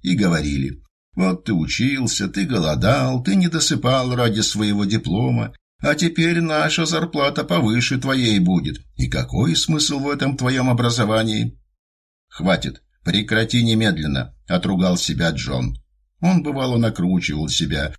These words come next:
что называется, на ровном месте.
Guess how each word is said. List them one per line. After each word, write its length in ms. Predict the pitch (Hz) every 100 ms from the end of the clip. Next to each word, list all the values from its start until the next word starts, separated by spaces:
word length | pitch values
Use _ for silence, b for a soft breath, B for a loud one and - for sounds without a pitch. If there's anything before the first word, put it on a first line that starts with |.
| _
что 200 | - -
называется, 720 | 139 123 123 117 113 113 - 104
на 120 | 98
ровном 460 | 101 98 95 90
месте. 480 | 80 76 65 - -